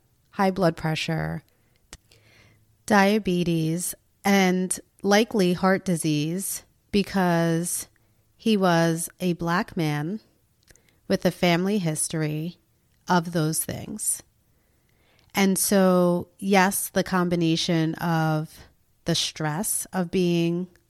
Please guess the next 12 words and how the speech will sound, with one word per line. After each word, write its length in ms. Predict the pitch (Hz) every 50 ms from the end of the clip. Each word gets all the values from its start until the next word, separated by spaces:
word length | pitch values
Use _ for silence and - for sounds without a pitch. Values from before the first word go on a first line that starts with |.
| _ -
a 60 | 180
black 400 | 165 180 170 156 156 165 - -
man 240 | 170 160 156 160 160
in 180 | - 160 160 156
this 120 | 151 151
country, 640 | - - 165 156 160 - - 160 175 214 247 262 - _ _ _ _ _ _ _ _ _ _ _ _ _ _ _ _ _ _ _ _ _ _ _
combined 680 | - 214 190 180 165 170 165 160 165 165 165 170 165 -
with 680 | 165 165 165 165 160 156 156 160 170 - - - - - - _ _ _ _ _ _ _ _ _
your 240 | - 185 175 170 165
family 460 | - - 180 165 156 165 160 156 156
history, 760 | 143 165 165 160 - - - 196 190 196 220 262 254 - _ _ _ _ _ _ _ _ _ _ _ _ _ _ _ _ _ _ _ _ _ _ _ _ _ _ _ 170
then 540 | 170 190 185 180 175 175 180 185 185 185